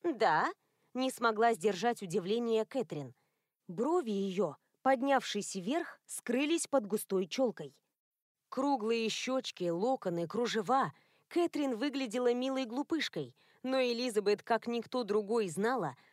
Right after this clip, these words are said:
какая изощренная злоба кроется в этой голове с дурацкими бантиками. Поэтому она и приблизила ее к себе. Такую змею лучше держать на виду, а еще лучше сделать ее своим союзником.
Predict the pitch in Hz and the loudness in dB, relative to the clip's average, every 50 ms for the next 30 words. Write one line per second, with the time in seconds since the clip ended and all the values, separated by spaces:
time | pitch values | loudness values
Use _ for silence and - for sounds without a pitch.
0 | _ _ _ - 320 311 - - 277 269 254 254 247 202 233 254 - - 262 269 | _ _ _ 0 0 0 2 2 2 2 2 2 0 0 0 0 0 -2 -2 -2
1 | 277 269 247 208 190 180 185 185 165 156 208 240 294 269 175 185 160 160 - 226 | 0 0 2 2 2 2 2 0 0 0 0 0 0 2 2 0 0 0 0 0
2 | 254 247 233 - - - 220 202 185 220 220 - 190 180 165 180 190 175 160 156 | 0 0 0 -2 0 0 0 2 2 2 2 2 -2 -4 -2 -2 0 0 0 0
3 | 147 196 262 285 262 - _ _ _ _ 262 233 214 269 254 226 190 170 - - | 0 -2 -4 -4 -6 -10 _ _ _ _ -12 -4 0 2 2 2 2 0 -2 -6
4 | - 202 190 190 185 156 208 196 175 151 - 151 - 151 139 127 117 - _ _ | -4 -2 0 0 2 2 2 0 0 -4 -8 -8 -8 -8 -8 -8 -10 -14 _ _
5 | _ _ _ _ _ _ _ 320 294 285 262 - 247 233 226 220 220 220 220 226 | _ _ _ _ _ _ _ 2 2 2 2 2 2 4 6 6 6 6 4 4
6 | 226 226 233 - - 240 254 214 240 277 294 220 180 175 170 170 170 180 165 180 | 2 2 2 0 -2 -4 -4 -4 -2 -2 -2 -2 0 0 0 0 0 0 -2 -2
7 | 175 160 - - 202 196 170 147 127 - _ _ _ _ _ _ _ _ _ _ | -4 -4 -4 -8 -6 -6 -6 -6 -8 -10 _ _ _ _ _ _ _ _ _ _
8 | _ 349 339 - - 349 330 294 254 226 175 190 220 214 208 190 220 262 302 294 | _ 0 0 2 2 2 2 2 0 -2 -2 0 0 0 0 0 0 0 0 0
9 | 247 220 233 220 - - 302 277 214 247 262 226 165 175 180 175 165 202 208 214 | 0 -2 -4 -4 -4 -4 -4 -2 0 0 0 0 0 -2 -2 -2 0 0 -2 0
10 | 240 247 175 170 139 123 - _ _ _ _ _ _ - 262 240 226 208 - - | -2 -2 -4 -4 -6 -6 -10 _ _ _ _ _ _ 0 0 2 2 0 -2 -4
11 | - 269 294 285 233 190 165 - - 160 131 120 - _ _ _ _ _ - 254 | -4 -2 -2 -2 -2 -4 -4 -6 -8 -8 -8 -10 -14 _ _ _ _ _ -10 -10
12 | 220 208 262 277 254 226 - - 226 220 208 208 202 - - 196 190 185 180 180 | -6 -2 -2 2 2 2 0 0 -4 0 0 0 0 2 2 2 2 2 0 -2
13 | 160 - 185 190 208 220 185 156 170 147 - 147 120 123 | -2 -2 -2 -2 -2 -4 -4 -4 -6 -6 -6 -8 -12 -12